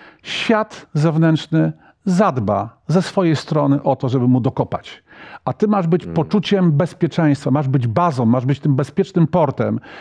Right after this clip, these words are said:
Speaker 1: Dlaczego dwanaście lat? Bo później niestety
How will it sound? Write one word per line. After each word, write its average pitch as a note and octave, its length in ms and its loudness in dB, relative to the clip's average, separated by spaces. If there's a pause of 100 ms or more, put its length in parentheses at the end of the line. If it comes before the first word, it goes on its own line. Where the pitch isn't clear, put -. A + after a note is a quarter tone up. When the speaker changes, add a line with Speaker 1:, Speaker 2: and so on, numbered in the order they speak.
(380)
Speaker 1:
Dlaczego A3 280 0
dwanaście A#2 360 -2
lat? F#2+ 260 -12 (1500)
Bo E3 80 0
później D3 440 2
niestety B2 760 0